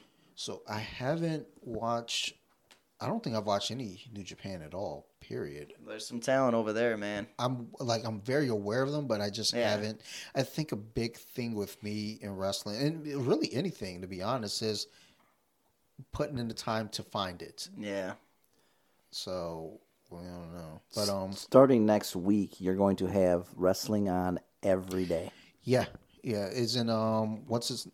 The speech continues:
Speaker 1: uh,
Speaker 3: N X T's
Speaker 1: N X T
Speaker 3: moving to
Speaker 1: going
Speaker 3: Tuesday.
Speaker 1: Tuesday.
Speaker 2: Oh.
Speaker 3: Uh, you're gonna have,
Speaker 2: So what's Thursday?
Speaker 3: I think, uh,
Speaker 1: So
Speaker 3: New
Speaker 1: Thursday?
Speaker 3: Japan.
Speaker 2: Oh, wait, is, uh, Impact Thursday?
Speaker 3: Impact is Tuesday.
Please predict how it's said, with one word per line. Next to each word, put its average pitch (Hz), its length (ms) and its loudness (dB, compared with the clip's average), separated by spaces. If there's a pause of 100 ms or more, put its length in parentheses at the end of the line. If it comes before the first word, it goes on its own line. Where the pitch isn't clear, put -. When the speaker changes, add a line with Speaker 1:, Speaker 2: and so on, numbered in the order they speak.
(120)
Speaker 1:
uh, 107 180 6
Speaker 3:
N 131 140 8
X 117 160 8
T's 120 220 8
Speaker 1:
N - 20 8
X - 20 10
T - 0 -
Speaker 3:
moving 123 220 12
to 147 80 12
Speaker 1:
going 127 200 12
Speaker 3:
Tuesday. 117 300 12
Speaker 1:
Tuesday. - 220 -2
Speaker 2:
Oh. 107 440 2 (140)
Speaker 3:
Uh, 123 220 0
you're 127 160 10
gonna 127 120 10
have, 113 380 10 (260)
Speaker 2:
So - 200 -4
what's 120 220 0
Thursday? 110 420 -2
Speaker 3:
I - 920 -18
think, 202 240 4
uh, 107 420 8 (240)
Speaker 1:
So 127 160 6
Speaker 3:
New 113 120 -2
Speaker 1:
Thursday? 208 600 10
Speaker 3:
Japan. 127 100 4
Speaker 2:
Oh, 120 160 6
wait, 185 180 0
is, 127 160 -4
uh, 113 160 2
Impact 156 480 -4
Thursday? 196 500 -4
Speaker 3:
Impact 165 420 8
is 113 180 2
Tuesday. 110 800 6